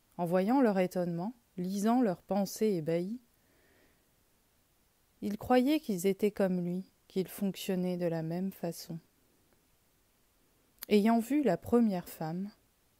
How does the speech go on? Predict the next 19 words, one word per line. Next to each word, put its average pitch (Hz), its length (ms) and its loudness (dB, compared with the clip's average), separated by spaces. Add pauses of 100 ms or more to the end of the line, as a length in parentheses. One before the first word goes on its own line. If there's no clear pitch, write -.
(360)
il 202 160 0
a 190 100 0
cru 226 340 0
à 185 100 2
la 165 140 0
vie 165 300 -8 (680)
dans 202 160 2
les 190 160 2
mondes 185 300 0
lointains. 175 560 -4 (1160)
Il 175 120 -2
était 208 340 2
un 180 180 -2
homme. 170 280 -4 (1700)
S'étant 185 380 -2
vu 196 200 2
avec 190 260 0
la 170 120 0
femme, 220 400 -2